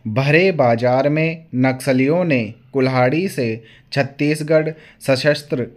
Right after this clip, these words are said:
बल के एक कंपनी कमांडर का गला काट दिया।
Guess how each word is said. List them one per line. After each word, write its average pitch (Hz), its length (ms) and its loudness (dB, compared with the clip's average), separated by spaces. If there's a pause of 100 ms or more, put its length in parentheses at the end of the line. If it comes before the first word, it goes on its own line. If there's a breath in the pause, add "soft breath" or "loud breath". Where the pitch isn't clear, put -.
(100)
बल 135 320 4
के 120 260 0 (260)
एक 123 360 0 (320 loud breath)
कंपनी 127 640 2 (140)
कमांडर 135 540 2
का 113 440 -4
गला 117 400 2
काट 120 520 0
दिया। 120 440 -2